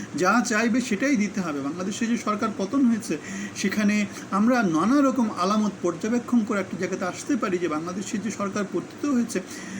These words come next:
মানে সরকার পড়ে গেছে, তার পিছনে মার্কিন যুক্তরাষ্ট্রের একটা বড় ভূমিকা ছিল।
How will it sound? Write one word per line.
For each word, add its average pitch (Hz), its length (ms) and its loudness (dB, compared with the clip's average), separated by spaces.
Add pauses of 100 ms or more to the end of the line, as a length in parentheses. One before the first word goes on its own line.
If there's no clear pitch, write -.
(100)
মানে 180 240 0 (220)
সরকার 208 220 0 (100)
পড়ে 294 200 2
গেছে, 170 400 -2
তার 180 220 -2
পিছনে 240 260 2
মার্কিন 196 320 2
যুক্তরাষ্ট্রের 202 480 -2
একটা 160 240 -4
বড় 208 160 0
ভূমিকা 190 380 2
ছিল। 147 260 -8